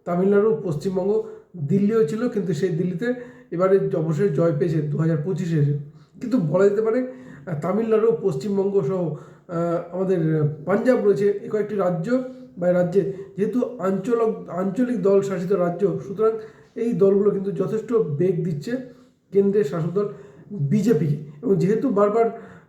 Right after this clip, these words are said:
এই সমস্ত রাজ্যে পরাজিত হচ্ছে, সুতরাং সেখানে বলা যায় একটা বড়সড় ধাক্কা। কিন্তু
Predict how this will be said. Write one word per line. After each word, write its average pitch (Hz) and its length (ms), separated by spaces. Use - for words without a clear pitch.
এই 208 120
সমস্ত 233 360
রাজ্যে 196 320
পরাজিত 185 400
হচ্ছে, 190 320
সুতরাং 220 320
সেখানে 202 280
বলা 196 180
যায় 214 220
একটা 196 160
বড়সড় 175 300
ধাক্কা। 156 240
কিন্তু 208 540